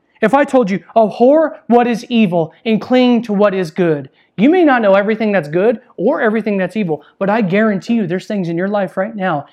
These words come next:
you know exactly what you ought to abhor and you know exactly what you ought to be holding fast to right now. I don't think I need to convince anybody in this room of that. I don't care how long you've been a Christian,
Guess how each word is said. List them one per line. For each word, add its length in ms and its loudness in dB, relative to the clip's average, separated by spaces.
you 120 4
know 180 4
exactly 580 -2
what 240 -4
you 120 -2
ought 180 -2
to 120 -6
abhor 400 -6
and 140 -2
you 80 6
know 180 2
exactly 540 -2
what 200 -8
you 80 -4
ought 140 -2
to 60 -10
be 100 -8
holding 300 -8
fast 340 -12
to 100 -14
right 160 -14
now. 280 -20
I 100 0
don't 160 2
think 160 0
I 80 2
need 140 0
to 60 -4
convince 460 -4
anybody 500 4
in 100 -2
this 180 -4
room 180 -4
of 120 -10
that. 240 -16
I 60 0
don't 120 0
care 120 0
how 300 0
long 260 2
you've 140 0
been 120 -2
a 60 -4
Christian, 540 -8